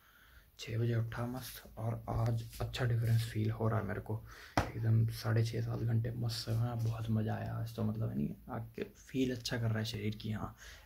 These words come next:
जोश से चीज़ें कर आज तो, कल नहीं हो रहा था। पहले से ही काम wait कर रहा है हमारे लिए दोबारा।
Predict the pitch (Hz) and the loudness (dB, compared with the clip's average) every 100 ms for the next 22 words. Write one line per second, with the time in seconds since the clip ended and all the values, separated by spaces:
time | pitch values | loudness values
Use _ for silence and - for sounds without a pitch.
0 | - 113 123 113 120 117 113 110 113 113 | -2 2 2 2 0 0 2 2 2 2
1 | 101 92 107 - 101 - - - - - | 0 -2 -10 -12 -14 -14 -20 -20 -16 -6
2 | 123 120 110 110 107 107 - - - - | 0 2 0 -2 -4 -4 -8 -12 -10 -4
3 | - - - - 165 180 190 170 - 139 | -2 -2 6 12 12 12 12 12 12 10
4 | - 135 - 127 123 120 120 117 - - | 10 8 8 8 8 8 6 4 4 0
5 | 104 107 113 - 120 117 120 123 123 131 | 2 4 4 6 6 8 8 8 8 8
6 | 123 123 131 135 | 8 8 10 8